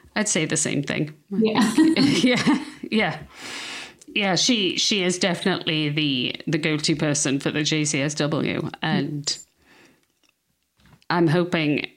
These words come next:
Speaker 1: as in, not just hoping, I'm almost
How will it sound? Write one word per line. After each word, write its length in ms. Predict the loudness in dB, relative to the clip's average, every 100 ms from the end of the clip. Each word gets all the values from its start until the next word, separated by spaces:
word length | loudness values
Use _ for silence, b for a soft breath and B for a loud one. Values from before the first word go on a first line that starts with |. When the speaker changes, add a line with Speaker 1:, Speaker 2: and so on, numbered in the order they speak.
| _ _
Speaker 1:
as 240 | -4 -2 0
in, 380 | 2 2 2 0
not 180 | 0 0
just 220 | 0 0
hoping, 480 | -2 -2 -2 -2 -6 _ _ -12
I'm 280 | -8 -6 -8 -10 -10 -12 -12 _ _ _ _ _ _ _ _ _ -4
almost 600 | 0 2 2 0 -2 -8